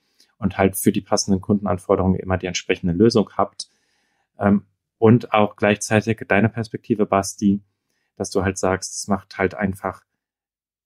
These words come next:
viel mehr Spaß zu sagen, wir gucken halt nicht nur auf Zahlen und wir gucken nicht nur, dass wir Masse generieren, sondern dass wir halt eben den Perfect Match finden, dass wir halt eine gewisse Anzahl an Leads finden und dabei nicht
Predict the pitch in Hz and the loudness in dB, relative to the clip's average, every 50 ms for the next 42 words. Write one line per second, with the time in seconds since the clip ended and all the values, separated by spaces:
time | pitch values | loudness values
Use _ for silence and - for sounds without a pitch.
0 | _ _ _ - - - - - - - 127 123 123 120 113 110 104 104 98 101 | _ _ _ -16 -14 -14 -14 -10 -4 0 6 6 8 8 8 8 8 8 6 6
1 | 107 104 101 - - - _ 104 98 98 98 98 - - - 98 98 98 95 101 | 6 4 2 0 -4 -4 _ 0 0 0 -2 -4 -8 -12 -8 -2 -2 -2 0 0
2 | 95 92 - - _ - 95 92 - 95 _ - 90 87 - - - - 110 110 | -4 -6 -8 -14 _ -14 -14 -14 -14 -16 _ -12 -12 -12 -10 -14 -4 0 0 0
3 | 101 92 85 - 87 - _ 104 - 101 98 95 95 - 101 95 92 87 - - | 2 0 -2 -6 -10 -10 _ -12 -6 -6 -6 -6 -6 -6 -6 -6 -6 -6 -4 -2
4 | 98 87 - 87 87 92 - - - 117 90 - 90 85 90 87 - 87 90 95 | -2 -2 0 -2 -2 -2 -4 -2 -4 -4 0 0 2 2 2 2 2 2 4 4
5 | 104 117 - _ _ _ _ _ _ _ - - 104 101 104 98 98 95 - 117 | 4 2 0 _ _ _ _ _ _ _ 0 4 4 6 6 4 2 2 0 -2
6 | 117 - - 113 95 101 101 - - 98 98 95 95 - _ - 101 92 - - | -2 0 -2 0 0 0 -2 -2 0 2 2 2 0 -2 _ -8 -8 -6 -6 -10
7 | - - 95 107 113 - - - 92 87 85 85 82 87 82 - - 92 87 82 | -8 -2 -4 -4 -2 -4 -10 -10 -10 -12 -12 -12 _ -14 -14 -2 0 0 0 2
8 | 90 92 92 92 92 - _ _ _ _ _ _ _ _ _ _ 104 98 95 90 | 2 2 2 0 -2 -8 _ _ _ _ _ _ _ _ _ _ -4 -4 -2 -2
9 | 92 - 107 - - 107 98 95 95 98 - 98 92 95 95 92 101 101 - - | -2 -2 -2 -4 0 0 0 0 -2 -4 -10 -8 -6 -4 -2 -2 -4 -6 -6 -4
10 | - 107 110 113 127 120 85 104 110 107 - _ _ _ _ _ _ _ 110 110 | -2 0 0 2 0 -2 2 2 2 2 2 _ _ _ _ _ _ _ -2 0
11 | 107 104 101 107 110 - - - | 2 2 2 2 0 -2 -6 -20